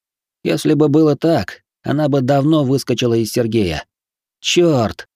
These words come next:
точно!» Я бросился в лазарет, на ходу оглянувшись.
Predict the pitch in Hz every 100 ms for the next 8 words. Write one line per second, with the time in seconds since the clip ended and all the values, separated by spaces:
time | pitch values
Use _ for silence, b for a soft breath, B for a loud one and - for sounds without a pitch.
0 | _ - 170 131 - 110 85 - _ _
1 | _ _ _ 98 104 101 110 113 107 117
2 | 107 110 113 131 131 113 107 110 110 113
3 | 110 113 98 - 78 -